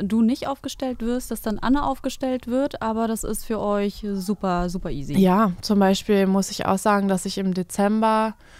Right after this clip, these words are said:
Speaker 2: und Januar auch krank war und, ähm, da hatte ich mir in Serbien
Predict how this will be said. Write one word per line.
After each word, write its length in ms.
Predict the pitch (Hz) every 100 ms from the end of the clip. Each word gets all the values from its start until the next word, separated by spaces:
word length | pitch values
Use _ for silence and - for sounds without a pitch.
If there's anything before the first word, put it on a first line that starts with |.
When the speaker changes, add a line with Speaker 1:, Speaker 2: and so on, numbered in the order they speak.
| - - - -
Speaker 2:
und 260 | 214 208 196 - - - - -
Januar 760 | 196 190 214 240 240 240 233 -
auch 340 | 190 185 - -
krank 640 | - - 196 202 226 247 -
war 580 | 233 240 269 277 294 233 - -
und, 480 | 196 196 196 180 196
ähm, 680 | - 190 190 185 185 185 175 - -
da 160 | 165 156
hatte 120 | 196
ich 100 | 190
mir 300 | 180 170 165 - - - 185
in 100 | 190
Serbien 720 | 165 170 190 202 220 208 208